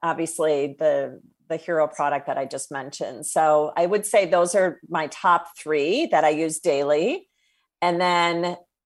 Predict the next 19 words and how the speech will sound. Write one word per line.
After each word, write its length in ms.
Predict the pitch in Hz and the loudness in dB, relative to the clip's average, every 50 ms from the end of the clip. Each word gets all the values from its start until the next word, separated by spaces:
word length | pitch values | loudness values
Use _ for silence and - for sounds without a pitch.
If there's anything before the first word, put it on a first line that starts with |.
| _ _ _ - | _ _ _ 2
I 80 | 180 185 | 2 4
would 200 | 185 202 185 - | 4 2 0 0
say 540 | - - 202 185 175 170 165 165 170 160 160 | 2 2 4 6 6 6 6 6 4 2 0
probably 460 | - - 180 185 202 190 196 208 214 | 2 2 4 4 4 2 2 2 2
once 320 | 196 180 180 185 180 - - | 2 2 0 -2 -4 -4 -4
a 60 | 185 | -2
week, 460 | 170 196 220 233 254 262 254 262 - - - _ _ _ _ | 0 2 2 4 2 2 0 -4 -8 -20 -20 _ _ _ _
I 640 | - 180 170 170 170 170 165 165 170 165 165 165 165 180 - - | 2 4 6 6 6 6 6 4 4 2 0 -2 -6 -10 -8 -2
do 340 | 196 185 185 190 185 185 | 0 2 2 4 4 2
use 420 | 180 170 175 175 170 170 170 160 190 | 2 2 2 2 2 2 0 0 0
our 100 | 160 156 | -2 0
vaginal 420 | 147 165 156 160 160 160 170 160 | 2 2 2 2 0 -2 -6 -6
moisturizers. 800 | 165 156 151 156 156 - - 175 170 170 170 170 185 175 175 - | -4 -4 -4 -4 -6 -4 -2 0 2 2 0 0 -2 -2 -2 -2
Lately, 280 | 165 160 160 - 170 170 | 0 0 0 2 2 2
I've 120 | 165 156 | 2 2
been 180 | 151 160 156 160 | 2 0 -2 -4
using 340 | 160 156 151 - 170 160 160 | -6 -8 -8 -8 -8 -8 -8
Cocoa 360 | - - 151 151 - 156 147 | -4 -4 -4 -2 0 -2 -4
Bliss. 540 | 139 147 143 151 202 262 - - - - | -2 -2 0 0 0 0 -2 -6 -12 -14